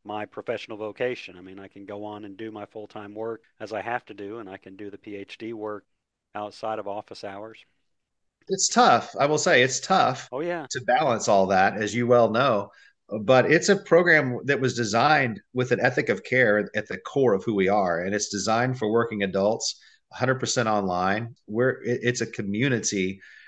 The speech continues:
Speaker 2: of learning and a community of, of, of engagement that, uh, supports one another and, and has each other's back through every step of the way. And so it's u-, definitely unique in that way,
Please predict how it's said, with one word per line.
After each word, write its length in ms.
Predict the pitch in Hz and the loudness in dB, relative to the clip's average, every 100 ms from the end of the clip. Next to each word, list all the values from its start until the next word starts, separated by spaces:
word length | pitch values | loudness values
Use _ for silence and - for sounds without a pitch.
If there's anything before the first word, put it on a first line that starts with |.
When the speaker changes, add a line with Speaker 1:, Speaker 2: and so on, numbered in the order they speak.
| - - | -8 0
Speaker 2:
of 180 | 104 98 | 0 0
learning 520 | 101 131 110 95 104 | 2 2 2 0 -2
and 100 | 95 | -4
a 40 | |
community 480 | 95 110 117 110 104 | -6 -6 -4 0 0
of, 100 | 98 98 95 | 0 -2 -4
of, 300 | 98 92 90 - _ - | -2 -2 -4 -14 _ -8
of 180 | 104 98 | -6 -6
engagement 680 | 92 95 110 123 98 92 - | -4 -2 0 -2 -4 -6 -2
that, 300 | 92 - - | -2 -2 -2
uh, 360 | 95 92 92 - | 0 0 -2 -4
supports 460 | - 95 123 123 120 | -10 2 2 4 0
one 100 | 110 | -2
another 440 | 104 101 98 98 - - - _ | 0 2 2 0 -8 -20 -20 _
and, 460 | 90 95 92 90 90 - - 101 95 | 0 2 2 -2 -6 -10 -8 -12 -8
and 280 | 98 95 87 - | -4 -4 -4 -6
has 220 | 110 107 | -2 0
each 100 | 104 | 2
other's 240 | 107 95 - | 0 0 -2
back 380 | 101 104 98 - _ | 0 0 0 -10 _
through 140 | 104 101 | -2 0
every 160 | 98 | 0
step 220 | 98 98 | -2 -4
of 60 | 78 | -4
the 60 | 85 | -4
way. 240 | 98 82 | -2 -2
And 120 | 82 | -4
so 200 | - 95 | -2 0
it's 180 | 101 - | 0 -2
u-, 160 | 110 110 | -8 2
definitely 420 | 143 147 110 98 | 2 4 0 0
unique 340 | 95 98 101 | 0 -2 -2
in 100 | 90 | -4
that 220 | 92 90 | -4 -2
way, 380 | 87 92 85 80 | -4 -4 -4 -8